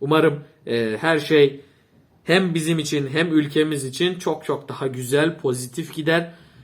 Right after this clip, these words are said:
E, her zaman hayırlısını istiyoruz. Herkese hayırlı, uğurlu, mutlu, sağlıklı, helalinden bol kazançlı, güzel bir yeni yıl diliyorum.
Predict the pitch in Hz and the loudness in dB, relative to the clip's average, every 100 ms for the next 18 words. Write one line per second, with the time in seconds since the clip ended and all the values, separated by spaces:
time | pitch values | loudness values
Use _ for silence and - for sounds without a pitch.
0 | - 113 117 117 226 208 180 175 165 - | -10 -4 -4 0 2 4 4 4 0 -2
1 | 147 147 151 147 - 165 170 170 139 - | 2 4 4 2 0 2 0 0 -6 -6
2 | 147 143 185 190 165 156 139 135 165 123 | 0 2 2 0 -2 -2 -2 -4 -6 -4
3 | 131 139 139 156 185 185 - - 143 143 | 0 2 2 2 2 -2 -14 -2 4 6
4 | 143 180 151 147 147 175 175 143 135 139 | 6 4 2 -2 -2 -4 -2 -4 0 0
5 | 143 147 160 190 202 - - 127 147 156 | -2 -4 0 0 0 -8 -6 0 2 2
6 | 165 165 175 147 185 196 196 143 139 131 | 0 0 -2 4 6 6 4 -2 -2 -4
7 | - 214 233 - - - 131 156 175 151 | -2 0 0 -4 -18 -10 -2 0 2 4
8 | 185 127 127 143 139 165 151 117 127 131 | 4 2 -2 0 2 2 0 -2 0 2
9 | 139 190 208 | 4 4 2